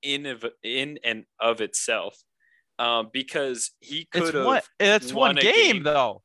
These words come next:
Speaker 2: It's one
Speaker 1: I,
Speaker 2: game.
Speaker 1: I, I know, but
Speaker 2: And
Speaker 1: who
Speaker 2: we
Speaker 1: else has
Speaker 2: lost.
Speaker 1: Okay, okay, but who else has done anything for you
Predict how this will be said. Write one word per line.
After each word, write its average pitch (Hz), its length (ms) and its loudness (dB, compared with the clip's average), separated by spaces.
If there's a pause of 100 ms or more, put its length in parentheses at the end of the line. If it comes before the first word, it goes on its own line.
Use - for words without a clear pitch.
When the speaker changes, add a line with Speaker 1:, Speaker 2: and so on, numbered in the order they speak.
Speaker 2:
It's - 200 -6
one 381 200 2
Speaker 1:
I, 359 80 2
Speaker 2:
game. 466 420 6 (180)
Speaker 1:
I, 180 240 4
I 165 160 4
know, 180 320 4
but 131 260 -2 (360)
Speaker 2:
And 226 140 6
Speaker 1:
who 240 60 0
Speaker 2:
we 254 40 2
Speaker 1:
else 427 260 8
has 480 120 4
Speaker 2:
lost. - 360 -8 (180)
Speaker 1:
Okay, 127 200 -2 (280)
okay, 165 180 0
but 139 200 -8
who 202 280 -6
else 190 220 -4
has 160 200 -8 (120)
done 139 240 -4
anything 117 520 -12
for 113 120 -12
you 107 340 -10